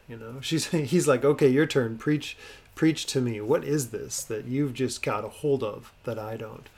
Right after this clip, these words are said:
And I still hear stories of pastors getting saved after years of ministry and, and what we would call discipleship.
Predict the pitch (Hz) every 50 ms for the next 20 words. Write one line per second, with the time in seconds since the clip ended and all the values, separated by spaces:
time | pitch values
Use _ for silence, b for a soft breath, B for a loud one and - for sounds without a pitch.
0 | B B B B B B B 135 151 208 240 233 - 247 208 165 151 160 156 -
1 | - - 165 156 156 151 135 143 127 - - 143 151 175 170 - - 143 131 131
2 | 131 127 - 147 139 143 143 139 135 - - 165 170 165 147 143 123 123 135 127
3 | - - 139 131 120 113 127 151 170 170 160 143 131 120 110 117 110 107 120 123
4 | 127 139 156 143 - - - - - 110 110 110 107 110 110 110 107 - B B
5 | B B B B 123 120 147 151 147 143 139 131 - - 127 123 113 135 127 -
6 | - 117 127 175 - - - - - - - - -